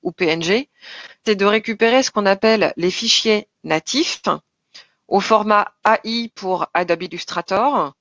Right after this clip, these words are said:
et, ou, ou les fichiers, euh, vectorisés en format E P S, euh, qui vous permettent, pour le coup, d'avoir la base. C'est comme les photos, effectivement, il y a un droit d'auteur sur, euh, les personnes qui,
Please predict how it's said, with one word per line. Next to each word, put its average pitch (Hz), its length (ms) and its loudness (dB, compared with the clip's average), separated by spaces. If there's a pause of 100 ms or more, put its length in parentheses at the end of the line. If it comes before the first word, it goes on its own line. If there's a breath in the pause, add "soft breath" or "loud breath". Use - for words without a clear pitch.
(760 loud breath)
et, 240 280 0 (200)
ou, 170 500 -4
ou 208 80 -4
les 202 160 -4
fichiers, 202 460 -2
euh, 151 180 2
vectorisés 190 800 -2 (420 loud breath)
en 175 240 2
format 196 420 -2
E 196 60 4
P 185 220 0
S, 226 320 0 (540 loud breath)
euh, 170 180 0
qui 214 200 -8
vous 208 140 -4
permettent, 214 520 0 (120)
pour 208 180 -4
le 196 100 -2
coup, 277 200 -8
d'avoir 208 720 4 (340)
la 202 380 4
base. 233 560 2 (1160)
C'est - 180 -6
comme 269 200 2
les 269 100 -4
photos, 262 300 -6
effectivement, 220 460 -6
il 240 80 -6
y 220 40 -4
a 185 60 0
un 180 40 0
droit 202 180 0
d'auteur 214 580 0
sur, 220 500 -4
euh, 175 120 4
les 170 320 -6
personnes 208 640 -4
qui, - 260 -12